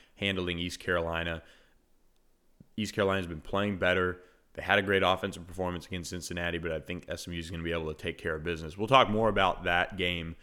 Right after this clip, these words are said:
with Stephen Igo of Hoist the Colors later in the week on that podcast, previewing the game. I do wanna get to S M U basketball. The Mustangs tipped off against Jacksonville State last night. Uh, as you're listening to this, I'm recording Wednesday morning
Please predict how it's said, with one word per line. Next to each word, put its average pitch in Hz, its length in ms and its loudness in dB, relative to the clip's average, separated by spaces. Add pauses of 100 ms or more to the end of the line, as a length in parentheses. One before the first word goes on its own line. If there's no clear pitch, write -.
(260)
with 90 180 -2
Stephen 87 340 -2
Igo 90 560 4 (200)
of 85 160 -6
Hoist 90 260 -2
the 101 80 -6
Colors 92 500 -2
later 92 300 0
in 92 80 -2
the 87 80 -4
week 90 220 -2
on 85 120 -2
that 85 200 -2
podcast, 85 640 0 (240)
previewing 90 400 -4
the 80 80 -4
game. 92 420 0 (340)
I 87 80 -6
do 101 200 0
wanna 101 200 2
get 92 180 2
to 92 120 2
S 87 180 2
M 87 80 -4
U 85 60 -2
basketball. 92 440 6
The 87 60 0
Mustangs 90 440 -2
tipped - 260 -4
off 87 280 0 (380)
against 87 300 -2
Jacksonville 87 460 2
State - 340 6
last 104 320 4
night. 135 280 4 (520)
Uh, 87 280 0
as 90 180 2
you're 85 120 -2
listening 92 320 -4
to 90 60 -2
this, 90 200 -2
I'm 82 100 -6
recording 82 380 -4
Wednesday 82 300 -6
morning 101 480 0